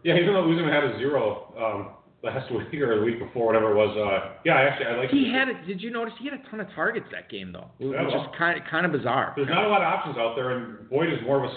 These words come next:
Speaker 1: slottish type guy, so he'll, he's gonna get, he's gonna get
Speaker 2: A
Speaker 1: fed
Speaker 2: what
Speaker 1: with
Speaker 2: type guy?
Speaker 1: Slottish.
Speaker 2: Slottish.
Speaker 1: Slottish.
Speaker 2: Got it.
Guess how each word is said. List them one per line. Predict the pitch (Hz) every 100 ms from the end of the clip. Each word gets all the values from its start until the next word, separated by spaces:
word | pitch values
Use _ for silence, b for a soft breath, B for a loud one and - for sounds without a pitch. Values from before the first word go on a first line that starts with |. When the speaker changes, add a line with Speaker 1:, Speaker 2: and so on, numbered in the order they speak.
| 123
Speaker 1:
slottish | 123 135 131 -
type | 104 -
guy, | 95 110 120 -
so | -
he'll, | 123 180 -
he's | 185
gonna | 220
get, | 170 131 -
he's | 139
gonna | 160
get | 127
Speaker 2:
A | 117
Speaker 1:
fed | 135
Speaker 2:
what | -
Speaker 1:
with | 104
Speaker 2:
type | - -
guy? | 113 - - -
Speaker 1:
Slottish. | 135 151 - - -
Speaker 2:
Slottish. | 147 147 110 139
Speaker 1:
Slottish. | 135 - 107
Speaker 2:
Got | 135 143
it. | 92